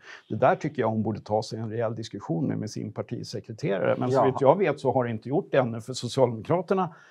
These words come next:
Speaker 1: vill ju naturligtvis, tycker att det här är skitjobbigt. Man vill ju lägga locket på,
Speaker 2: Och
Speaker 1: liksom.
Speaker 2: Tobias Baudin har ju, eh, hans fru har väl varit involverad i Botkyrka
Speaker 1: Ja, alltså,
Speaker 2: och A B F.
Speaker 1: ja, det absurda är att hans bo-, hans hustru jobbade i Botkyrka kommun med bland annat de här frågorna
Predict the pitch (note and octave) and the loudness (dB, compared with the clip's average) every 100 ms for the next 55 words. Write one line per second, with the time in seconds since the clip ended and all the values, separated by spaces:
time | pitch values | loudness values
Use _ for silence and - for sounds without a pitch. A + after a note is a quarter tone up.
0 | _ - E3 D3 C3+ B2+ - C3 - B2 | _ 0 2 2 0 0 -2 -4 -2 -4
1 | - _ - D#3+ C3 - A2 G#2+ C3 G2 | -4 _ -4 -2 0 2 2 0 -6 -6
2 | - B2 F#3 - C3 C3+ B2+ A#2+ G#2 A2 | -2 0 0 0 0 0 -2 -2 -2 -2
3 | A2 - - - - A3+ - - B2+ A#2+ | -4 -8 -14 -8 -4 -4 -2 2 2 2
4 | B2+ A#2+ A2+ - A#2 G#2+ A#2 C3 A#2 G#2 | 0 0 0 2 4 4 2 -2 2 2
5 | G2+ G2 F#2 F2+ - - E2 - - G2 | 2 0 0 -2 -2 -4 -4 -2 -4 -4
6 | - C#3 C#3 A#2+ G2 F#2 F2+ F2 E2+ E2+ | 0 0 4 2 2 0 -2 -4 -2 -2
7 | E2 E2+ F2 E2 E2 - - F#3 G3+ G3 | -2 -4 -4 -4 -6 -2 2 4 6 4
8 | F#3 F3 F#3+ G#3 E3+ D#3+ - B2+ B2 - | 2 2 4 4 4 0 0 -2 0 2
9 | E3 D#3 D#3+ D3+ D3 E3+ E3+ E3+ D3 C#3+ | 2 2 0 0 0 0 2 4 4 2
10 | C3+ C3 - C3+ - C3 A#2 B2+ D#3 C#3+ | 0 -2 -2 -2 -2 -2 0 0 -2 -4
11 | - C3+ B2+ E3+ D3+ A2+ A#2 F#3+ F3+ F#3+ | -2 -2 4 4 4 -2 0 2 2 0
12 | - A2+ G#2+ A2+ A2 C3+ A#2 A2+ A#2+ A2 | -2 -6 -8 -8 -4 -2 0 0 0 2
13 | A#2+ A#2+ A#2+ A2+ G#2 G2 C3 A#2+ A#2 C#3+ | 2 2 -2 -6 -6 -6 -4 -4 -2 -4